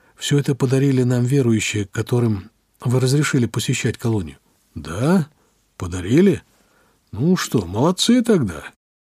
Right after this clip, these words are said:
И ты молодец, и это... Раз уж здесь и библиотека, и собрания, слышал, вы проводите, то и продолжайте их проводить.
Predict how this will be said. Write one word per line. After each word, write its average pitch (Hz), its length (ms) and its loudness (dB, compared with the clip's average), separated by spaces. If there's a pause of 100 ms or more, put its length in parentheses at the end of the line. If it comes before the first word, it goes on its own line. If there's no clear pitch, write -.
(140)
И - 100 -10
ты 156 180 4
молодец, 196 640 4
и 123 260 2
это... 90 380 0 (540)
Раз 135 360 0
уж 127 220 0
здесь 120 380 2
и 123 40 2
библиотека, 117 680 0
и 110 100 0
собрания, 143 760 0
слышал, 135 420 0
вы 135 120 2
проводите, 135 640 2 (720)
то 190 220 2
и 226 200 6
продолжайте 180 760 4
их 160 100 2
проводить. 170 540 2